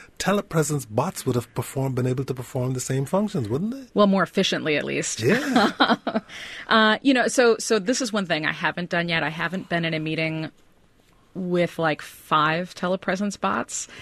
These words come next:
Speaker 2: I've been in a
Speaker 1: <laughs>
Speaker 2: meeting with one, or where I'm, I'm the bot. Uh, I don't know what that would be like in an office environment, um, you know, if there was a bunch of them. But I, but I will say this.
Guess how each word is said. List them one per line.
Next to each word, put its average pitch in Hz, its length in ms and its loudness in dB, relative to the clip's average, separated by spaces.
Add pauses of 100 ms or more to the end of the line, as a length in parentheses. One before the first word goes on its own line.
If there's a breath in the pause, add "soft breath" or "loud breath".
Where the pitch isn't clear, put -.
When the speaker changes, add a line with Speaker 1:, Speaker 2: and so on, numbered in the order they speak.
(280 loud breath)
Speaker 2:
I've 175 120 2
been 196 120 6
in 190 100 6
a 190 40 4
Speaker 1:
<laughs> - 0 -
Speaker 2:
meeting 185 320 2
with 165 180 -2
one, 160 460 -2 (100)
or 180 200 4
where 165 240 4
I'm, 180 440 2
I'm 175 300 2
the 175 80 -6
bot. 196 320 -4 (460 loud breath)
Uh, 165 400 4 (140)
I 180 100 2
don't 196 180 2
know 175 480 2 (440)
what 180 200 2
that 175 120 4
would 160 120 -2
be 170 140 0
like 160 300 0
in 160 160 -4
an 156 80 -2
office 165 300 -2
environment, 156 640 0 (100)
um, 151 400 -2 (340)
you 185 120 -4
know, 156 60 -2
if - 80 -6
there 170 120 2
was 165 120 -2
a 170 60 -2
bunch 214 200 2
of 175 80 -2
them. 170 140 2
But 196 120 6
I, 196 100 2
but 202 140 2
I 196 80 4
will 226 180 4
say 190 240 0
this. - 420 -4